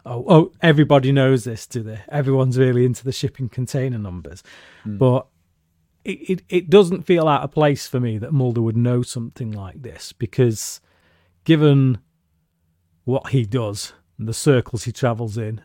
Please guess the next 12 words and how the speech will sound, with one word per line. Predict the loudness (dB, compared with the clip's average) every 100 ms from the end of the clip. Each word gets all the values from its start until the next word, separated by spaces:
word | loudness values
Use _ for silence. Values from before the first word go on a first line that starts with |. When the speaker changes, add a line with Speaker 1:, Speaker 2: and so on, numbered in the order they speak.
| -12
Speaker 1:
and | -8 -6 -4
the | -2
things | 0 0 0
he | -2 -2
investigates, | -2 -6 -8 -12 -12 -14 -16 _ -20 _ _ _ _ -8
like, | -2
we've | 0 2
seen | 6 6 6
him | 4
tracking | 2 0 0 -4 -4
ships | -2 -2 -2 -14
before. | -16 -16 -14 -14 -16 -20